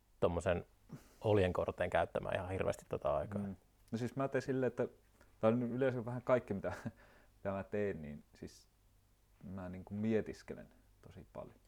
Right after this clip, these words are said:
Speaker 2: Sitten saatan mä laittaa jotain niinku vaan
Speaker 1: Mm.
Speaker 2: ylös sellaisia, että kyllä mä niinku hyvinkin silleen käytän ehkä siihen, saatan hyvinkin käyttää kaksi viikkoa siihen, niinku, että mä funtsin niitä juttuja. Mutta
Speaker 1: Mm.
Speaker 2: en mä siihen varsinaiseen sitten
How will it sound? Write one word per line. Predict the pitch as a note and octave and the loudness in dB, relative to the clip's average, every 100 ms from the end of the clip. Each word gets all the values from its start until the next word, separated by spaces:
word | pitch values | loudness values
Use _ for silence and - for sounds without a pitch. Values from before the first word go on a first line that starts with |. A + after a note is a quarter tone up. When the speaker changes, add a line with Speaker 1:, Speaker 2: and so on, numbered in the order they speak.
| _ | _
Speaker 2:
Sitten | - | -10
saatan | F#2+ F#2 | -6 -4
mä | F#2+ F#2 | -2 -2
laittaa | F2+ F#2 | -4 -2
jotain | G2+ G#2+ G#2 F2+ | -2 2 0 0
niinku | D2+ D#2 F2 | -8 -12 -8
vaan | D2+ - _ _ _ - | -8 -10 _ _ _ -6
Speaker 1:
Mm. | F#2+ G2+ | -2 0
Speaker 2:
ylös | F#2+ F2 - | 2 0 -2
sellaisia, | - C#2+ - D#2+ | -12 -12 -14 -16
että | - | -10
kyllä | F#2+ F#2+ | -6 -4
mä | G2 | -4
niinku | G2 G#2 - _ _ - | -4 -8 -10 _ _ -4
hyvinkin | G#2+ G#2+ F2+ D#2+ | 0 0 -2 -10
silleen | F#2+ E2+ G2 G#2+ _ _ _ _ _ - | -10 -10 -10 -12 _ _ _ _ _ -6
käytän | F#2+ F#2+ E2 - | 0 2 0 -8
ehkä | - - | -14 -14
siihen, | F2+ E2+ D#2+ - _ _ _ _ _ | -14 -14 -16 -20 _ _ _ _ _
saatan | - F2+ F2 | -16 -14 -10
hyvinkin | G2 C3 - | -6 -4 -4
käyttää | F2 - - | -8 -8 -6
kaksi | - - - | -4 -4 -6
viikkoa | F2 - - E2+ | -14 -12 -12 -10
siihen, | F2 E2+ | -10 -12
niinku, | E2+ E2+ | -12 -12
että | - F2 | -12 -12
mä | F2 _ _ _ _ _ _ _ _ _ - _ - | -12 _ _ _ _ _ _ _ _ _ -20 _ -2
funtsin | C3+ A#2+ - F2+ | 2 2 0 -8
niitä | F2 - | -6 -8
juttuja. | - _ - - _ _ _ _ _ | -10 _ -20 -20 _ _ _ _ _
Mutta | G#2 G#2 | -2 0
Speaker 1:
Mm. | G2+ | 2
Speaker 2:
en | |
mä | G#2 | 2
siihen | G#2 G2+ | 2 2
varsinaiseen | G2+ G#2+ G2 F2+ E2 F2 D#2+ | 4 2 0 -6 -6 -8 -10
sitten | E2 - D2 | -12 -14 -18